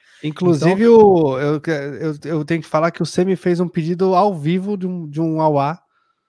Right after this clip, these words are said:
Speaker 1: <laughs> pro
Speaker 2: Sério?
Speaker 1: menino.
Speaker 2: Ele pediu em casamento? Eu não vi, cara. Eu tenho que
Speaker 1: Não,
Speaker 2: ver esse
Speaker 1: foi muito sem
Speaker 2: episódio.
Speaker 1: querer, cara. Foi engraçado. Ele falou, "Eu sou louco, não sei o quê, do Wah-Wah." Aí o menino fez,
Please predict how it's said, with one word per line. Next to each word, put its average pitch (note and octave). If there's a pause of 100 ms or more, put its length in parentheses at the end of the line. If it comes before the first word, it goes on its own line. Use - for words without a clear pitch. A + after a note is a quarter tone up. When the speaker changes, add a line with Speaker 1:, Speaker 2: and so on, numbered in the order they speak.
(420)
Speaker 1:
<laughs> -
pro F3
Speaker 2:
Sério? -
Speaker 1:
menino. G3
Speaker 2:
Ele E3+
pediu F#3+
em A3
casamento? F3+
Eu F3
não A3+
vi, F#3+
cara. D#3+
Eu E3
tenho F#3
que G3
Speaker 1:
Não, F#3+
Speaker 2:
ver G3
esse F3
Speaker 1:
foi F3+
muito F3+
sem -
Speaker 2:
episódio. D#3+
Speaker 1:
querer, F#3
cara. D#3
Foi F3
engraçado. E3+
Ele D#3+
falou, D#3+
"Eu D3
sou -
louco, G3+
não F#3
sei F3+
o -
quê, F#3
do F3+
Wah-Wah." F#3 (400)
Aí E3+
o F3
menino E3+
fez, D3+